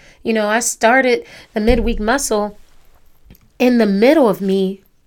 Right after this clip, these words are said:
searching for a job. But instead of me saying, "I'm too busy, I'm too busy, I can't, I don't have time to meet with these people because I have to find a job," you know, I made the hard decisions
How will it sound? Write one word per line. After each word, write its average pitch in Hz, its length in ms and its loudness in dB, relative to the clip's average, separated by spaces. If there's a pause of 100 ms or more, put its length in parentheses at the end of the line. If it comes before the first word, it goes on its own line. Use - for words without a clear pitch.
searching 262 580 -2
for 180 160 -6
a 160 80 -8
job. 226 520 -8 (880)
But 226 200 2
instead 262 340 0
of 247 80 0
me 233 160 -2
saying, 214 460 -4 (100)
"I'm 226 200 -4
too 208 200 -8
busy, 214 460 -2
I'm 208 120 -4
too 208 180 -8
busy, 202 380 0
I 196 100 0
can't, - 200 -8
I 220 60 0
don't 220 140 -4
have 180 180 -4
time 254 300 -6
to 220 60 -4
meet 208 200 -8
with 190 160 -8
these 254 240 -6
people 208 400 -10
because 202 360 -8
I 214 140 2
have 220 260 -2
to 190 60 -8
find 190 340 -4
a 151 40 -8
job," 214 560 -2 (600)
you 254 140 -8
know, 240 220 -2
I 240 120 0
made 262 340 -2
the 247 100 0
hard 220 300 -4
decisions 175 640 -8